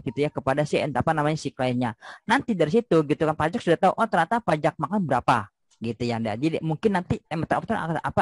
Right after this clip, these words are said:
akan seperti itu, tapi mungkin nanti gitu. Tapi pada intinya, eh, ini apa namanya, eh, otak-otak ini yang masih dibutuhkan sama industri. Nah, ini yang keduanya adalah gitu ya, skill apa, skill apa, need-nya adalah kolaborasi, komunikasi, dan teknologi. Artinya adalah sekarang ini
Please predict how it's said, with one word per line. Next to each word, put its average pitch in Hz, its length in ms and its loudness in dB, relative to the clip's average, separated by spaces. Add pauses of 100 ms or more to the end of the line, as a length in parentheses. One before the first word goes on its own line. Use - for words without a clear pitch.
akan 151 80 -6
seperti 123 320 -6
itu, 123 160 -8
tapi 175 240 -4
mungkin 147 240 -6
nanti 123 320 -6 (320)
gitu. - 160 -6
Tapi 131 160 -2
pada 139 160 0
intinya, 135 320 -2 (400)
eh, 131 520 4 (120)
ini 160 240 0
apa 175 160 0
namanya, 165 480 0
eh, 139 320 2
otak-otak 143 400 -4
ini 165 160 0
yang 151 160 2
masih 170 400 0
dibutuhkan 135 400 -4
sama 127 160 -4
industri. 113 480 -4 (1200)
Nah, 117 100 -4
ini 165 220 2
yang 151 80 0
keduanya 139 480 0
adalah 135 400 2
gitu 135 160 -6
ya, 143 160 2
skill - 320 -6
apa, 160 240 -2
skill 135 400 -4
apa, - 260 -6
need-nya 139 320 -6
adalah 143 260 0 (380)
kolaborasi, 139 920 0 (320)
komunikasi, 135 560 -4
dan 135 100 -4
teknologi. 127 380 -4
Artinya 143 360 -2
adalah 151 220 4
sekarang 131 380 -4
ini 147 320 -4